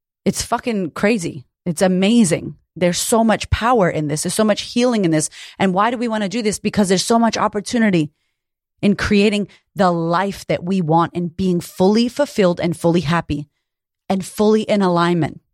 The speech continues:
and not looking outside of ourselves as to what other people think about us. This is why I can literally embody F W O T, fuck what others think or forget what others think. This is how I can truly embody it. I know who I am and I know who I'm not.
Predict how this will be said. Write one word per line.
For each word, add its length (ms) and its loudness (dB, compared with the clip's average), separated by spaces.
and 140 4
not 200 2
looking 600 -2
outside 500 0
of 100 -2
ourselves 560 0
as 80 -4
to 100 2
what 220 2
other 160 2
people 240 -2
think 200 2
about 200 0
us. 100 -6
This 200 -2
is 100 -4
why 220 2
I 60 2
can 220 -6
literally 440 2
embody 460 0
F 180 0
W 320 0
O 80 2
T, 260 -4
fuck 360 -4
what 120 0
others 240 -6
think 320 -4
or 140 0
forget 400 0
what 160 0
others 260 0
think. 300 -2
This 120 2
is 80 -2
how 100 4
I 60 0
can 140 -8
truly 220 -2
embody 360 0
it. 180 -4
I 260 -6
know 300 0
who 200 0
I 80 2
am 260 2
and 80 2
I 60 2
know 160 0
who 120 0
I'm 140 2
not. 300 0